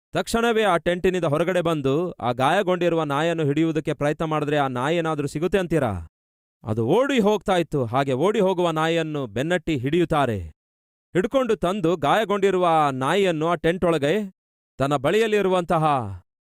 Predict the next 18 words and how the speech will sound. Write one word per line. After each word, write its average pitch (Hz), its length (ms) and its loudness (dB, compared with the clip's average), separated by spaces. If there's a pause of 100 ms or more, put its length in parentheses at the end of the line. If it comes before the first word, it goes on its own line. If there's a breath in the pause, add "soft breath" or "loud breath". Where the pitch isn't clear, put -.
(400)
ಆ 107 120 2
ಫಸ್ಟ್ 156 340 -2
ಏಡ್ 226 160 2
ಕಿಟ್ 208 240 -2
ಇದ್ರೆ 185 280 2
ಆ 160 180 4
ಗಾಯವನ್ನೆಲ್ಲ 185 640 2
ತೊಳೆಯುತ್ತಾರೆ, 185 640 0
ಕ್ಲೀನ್ 180 340 0
ಮಾಡ್ತಾರೆ, 180 420 0
ಪೌಡರ್ 175 320 0
ಹಾಕ್ತಾರೆ, 170 420 0
ಔಷಧಿ 151 380 0
ಹಚ್ಚುತ್ತಾರೆ, 123 720 -2 (380)
ಚೆನ್ನಾಗಿ 160 340 0
ಒಂದು 143 220 2
ಪಟ್ಟಿಯನ್ನು 143 460 0
ಕಟ್ತಾರೆ. 107 640 0